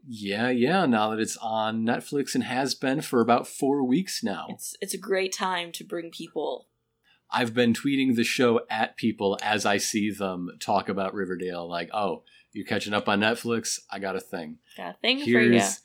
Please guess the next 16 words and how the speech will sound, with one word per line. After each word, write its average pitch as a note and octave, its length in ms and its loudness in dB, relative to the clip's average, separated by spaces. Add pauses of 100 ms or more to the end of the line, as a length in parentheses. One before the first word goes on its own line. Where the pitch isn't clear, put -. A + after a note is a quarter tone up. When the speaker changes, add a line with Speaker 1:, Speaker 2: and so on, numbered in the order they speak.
(160)
Speaker 1:
here's C3+ 340 2
a B2+ 80 8
great A#2 480 2
companion C3+ 720 -2
and A#2+ 300 -2
or A2+ 220 0
substitute A2+ 840 -2 (400)
for A#2 280 2
<laughs> - 20 -2
Riverdale. G#2+ 680 -2
Speaker 2:
Yeah. F#3+ 520 4 (680)
Speaker 1:
And D3 440 -4
I'd B2+ 100 4
like A#2 220 4
to G2+ 240 0
thank A#2 380 -2